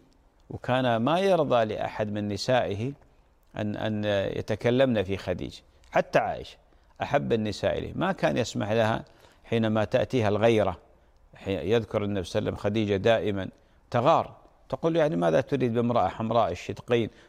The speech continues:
وقد أبدلك الله ببكر مثلًا؟" قال: "إن الله رزقني حبها ولي منها ولد."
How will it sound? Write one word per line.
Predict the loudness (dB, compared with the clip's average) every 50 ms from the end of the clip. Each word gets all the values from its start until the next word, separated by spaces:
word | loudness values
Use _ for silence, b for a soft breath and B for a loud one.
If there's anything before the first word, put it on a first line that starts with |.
| B -20
وقد | -6 -2 0 0
أبدلك | 0 0 2 2 2 2 2 2 0 -2
الله | 0 2 2 2 2 2 0 -2
ببكر | -2 -2 -2 -2 -2 -2 -2 -2 -2 -4 -6 -4
مثلًا؟" | -2 -2 -2 -2 0 -2 -2 -4 -6 -10 -14 b b b b b _ 0
قال: | 2 2 2 0 -2 -4 -4
"إن | -2 0 0 0 -2 -2
الله | -2 0 0 0 2 0 0 0
رزقني | 0 0 0 2 0 0 2 0 -2 0 -2 -6 -10 b b b b b b _ -6
حبها | -2 -2 -2 -2 -2 -2 -2 0 0 0
ولي | 0 2 2 2 2 2 2
منها | 2 0 2 2 4
ولد." | 4 4 4 4 2 0